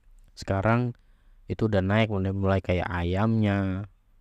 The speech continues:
terus cabe-cabeannya itu udah mulai naik gitu kan harganya, minyaknya juga naik.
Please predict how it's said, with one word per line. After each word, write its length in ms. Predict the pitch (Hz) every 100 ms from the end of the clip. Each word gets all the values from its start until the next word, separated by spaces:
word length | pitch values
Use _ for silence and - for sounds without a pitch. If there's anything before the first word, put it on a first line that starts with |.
| _ -
terus 240 | 101 -
cabe-cabeannya 1300 | - 85 90 92 - 87 90 101 113 117 107 101 92
itu 240 | 98 117 104
udah 100 | 98
mulai 240 | 98 95 92
naik 400 | 85 98 113 - -
gitu 240 | 95 92 87
kan 160 | 104
harganya, 480 | 104 95 92 98 101 104
minyaknya 520 | 95 104 110 - 110
juga 180 | 101 95
naik. 320 | 92 107 113